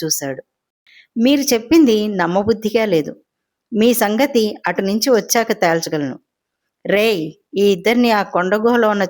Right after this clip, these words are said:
చెరసాలలో పడేయండిరా," తన అనుచరులను ఆదేశించి కొద్ది దూరంలో కనిపించే తుంగభద్ర నది వైపు సాగిపోయాడు ఆ దొంగల గుంపు నాయకుడు.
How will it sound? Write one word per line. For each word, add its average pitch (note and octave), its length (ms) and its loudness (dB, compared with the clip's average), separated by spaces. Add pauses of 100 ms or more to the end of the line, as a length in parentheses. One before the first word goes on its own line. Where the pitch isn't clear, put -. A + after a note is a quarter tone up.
చెరసాలలో A3 500 0
పడేయండిరా," F3 680 0 (1080)
తన G#3 80 0
అనుచరులను G3+ 640 0
ఆదేశించి G3+ 760 -4 (340)
కొద్ది G#3+ 260 2
దూరంలో C4 440 4
కనిపించే G3 800 -2 (400)
తుంగభద్ర B3 600 0
నది F#3+ 240 0
వైపు E3+ 280 0
సాగిపోయాడు D#3+ 840 -2 (840)
ఆ G#3 120 0
దొంగల E3+ 420 0
గుంపు D#3+ 220 -2
నాయకుడు. D#3 520 -2